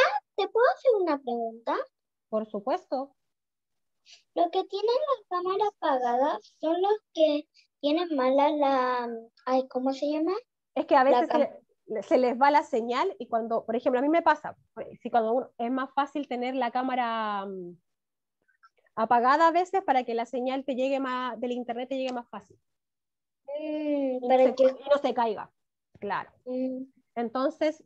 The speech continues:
Speaker 2: por eso la apaga. Pero la Simone, por ejemplo, va viajando. Y el, eh,
Speaker 1: Mm.
Speaker 2: y el Isaac vive en Pirque, entonces de repente la señal le llega y de repente no. Se va, no. Entonces después él, él se activa
Speaker 1: Vive
Speaker 2: para participar. Se activa
Speaker 1: ¿Vive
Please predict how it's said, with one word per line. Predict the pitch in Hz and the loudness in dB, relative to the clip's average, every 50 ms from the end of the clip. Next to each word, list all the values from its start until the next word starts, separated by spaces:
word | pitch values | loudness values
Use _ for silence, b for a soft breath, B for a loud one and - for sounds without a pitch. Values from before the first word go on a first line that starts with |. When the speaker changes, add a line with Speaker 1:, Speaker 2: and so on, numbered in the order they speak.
| - - | -12 -6
Speaker 2:
por | - 240 240 | -4 -2 -2
eso | 254 285 - 302 | -2 0 0 0
la | 294 285 | 0 0
apaga. | 285 269 208 - - | 0 -2 -4 -6 -4
Pero | 233 240 247 | -2 0 0
la | 240 240 | 0 0
Simone, | 247 - 262 269 277 294 320 339 | -2 -4 -2 0 0 2 0 0
por | 311 302 | -2 -4
ejemplo, | 311 302 311 302 294 294 262 | -4 -4 -4 -4 -4 -4 -2
va | 240 233 | -2 -2
viajando. | 220 214 202 208 - 233 202 180 165 - - _ _ _ _ _ _ _ _ _ _ _ _ - | -2 -4 -6 -6 -8 -8 -8 -8 -10 -14 -18 _ _ _ _ _ _ _ _ _ _ _ _ -6
Y | 220 233 226 | -4 -2 0
el, | 226 214 214 220 214 214 | 0 0 0 -2 -2 -2
eh, | 208 208 - 269 269 262 262 254 - _ - | -2 -2 -2 -4 -4 -8 -10 -16 -20 _ -10
Speaker 1:
Mm. | 226 | -6
Speaker 2:
y | 240 | -4
el | 214 214 208 226 220 220 214 202 196 196 190 185 - | -4 -4 -4 -4 -6 -8 -8 -8 -6 -8 -8 -10 -12
Isaac | 196 - - - 240 294 - | -14 -8 -4 -4 -4 -2 -2
vive | 262 285 277 254 | -2 -2 -2 -2
en | 220 214 208 | -4 -6 -6
Pirque, | - 294 320 320 - 254 | -6 -6 -6 -6 -6 -6
entonces | 233 220 220 - - 208 | -8 -8 -8 -8 -8 -6
de | 214 208 | -6 -6
repente | 202 196 190 190 - 240 262 285 269 277 | -6 -6 -8 -10 -8 -8 -8 -8 -6 -8
la | 269 240 226 | -8 -8 -8
señal | - 208 208 214 202 202 | -8 -8 -8 -8 -6 -8
le | 190 196 | -8 -8
llega | 269 392 415 415 | -8 -8 -8 -6
y | 381 | -6
de | 349 | -6
repente | 330 294 294 226 208 185 - - | -6 -8 -10 -12 -14 -14 -16 -18
no. | - _ _ _ _ _ - | -20 _ _ _ _ _ -18
Se | 196 190 | -14 -12
va, | 233 311 392 381 311 _ _ - | -10 -8 -10 -10 -12 _ _ -14
no. | 220 - - - _ - | -14 -14 -14 -16 _ -16
Entonces | 214 - 277 - 285 | -12 -8 -6 -4 -4
después | 254 233 - _ - 277 294 | -4 -6 -6 _ -2 -2 -2
él, | 302 262 - - 208 - - _ | -2 -4 -6 -8 -10 -12 -8 _
él | - 285 | -4 -2
se | 285 - | 0 0
activa | 262 - - - 320 349 | -2 0 0 2 4 4
Speaker 1:
Vive | 339 277 285 | 6 6 6
Speaker 2:
para | 269 254 | 6 6
participar. | - - - - 294 - - 247 202 - _ _ _ _ _ _ _ _ | 4 4 4 4 4 2 0 -4 -4 -6 _ _ _ _ _ _ _ _
Se | - | 0
activa | 269 269 262 _ - 311 349 359 - | 0 0 0 _ 2 6 8 8 10
Speaker 1:
¿Vive | 508 508 | 8 8